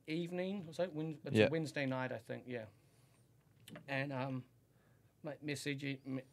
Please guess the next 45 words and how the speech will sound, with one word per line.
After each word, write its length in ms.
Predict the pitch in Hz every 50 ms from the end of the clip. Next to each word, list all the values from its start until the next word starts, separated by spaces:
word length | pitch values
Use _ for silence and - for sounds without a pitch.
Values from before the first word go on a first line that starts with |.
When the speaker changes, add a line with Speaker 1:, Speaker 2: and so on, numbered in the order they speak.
| - - 135 120 117 117
Speaker 1:
message 200 | 131 127 127 -
me, 140 | 127 127 127
going 160 | 120 131 123
back 120 | 120 123 123
and 80 | -
forth. 160 | - 131 123 -
She's 140 | 135 127
like, 140 | 135 135 -
"You 80 | 135 131
know, 80 | 135 135
you 120 | 135 131
can't 240 | 131 131 135 131 -
just, 160 | 135 127 -
like, 140 | 135 123 - - -
go 160 | - 139 135
off 160 | 135 131 -
at 60 | 139 139
me 80 | 139
like 100 | 139 131
that." 140 | 143 143 139
It's 80 | 131 127
like, 120 | 135 131 - - - -
you 100 | 147 147
know, 120 | 147 135
I'm 120 | 143 170 175
just 160 | 160 151 -
apologizing 520 | 147 - 156 147 151 143 - 139 139 131
at 60 | 135 135
this 120 | 139 135
stage 360 | - - 156 170 208 185 -
'cause 140 | - 135 127
I'm, 340 | 139 139 143 147 143 135 - - - - - - -
at 160 | 139 135 - 143
this 160 | 143 143 -
stage, 340 | - - 131 123 123 120 127
I'm 320 | 127 123 123 123 120 123
literally 600 | 127 135 131 143 143 139 135 135 131 127 123 113 - - - - -
willing 500 | - 123 127 139 135 131 131 127 127 123 -
to 120 | - 127
do 220 | 123 135 127 120 117 -
anything 520 | 135 135 139 135 127 - - 117 110 104 - - - - - - -
to, 340 | - 127 123 117 113 117 - - _ -
you 100 | - 123
know, 200 | 113 113 117 123 - - - - - - - -
Speaker 2:
Yeah. 180 | - 107 101